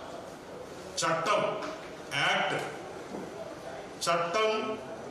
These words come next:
తెలుసుకొని, చట్టాన్ని గౌరవిస్తూ, చట్ట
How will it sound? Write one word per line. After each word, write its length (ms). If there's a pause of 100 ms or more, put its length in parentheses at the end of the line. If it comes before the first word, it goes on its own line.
(760)
తెలుసుకొని, 800
చట్టాన్ని 840
గౌరవిస్తూ, 640 (100)
చట్ట 480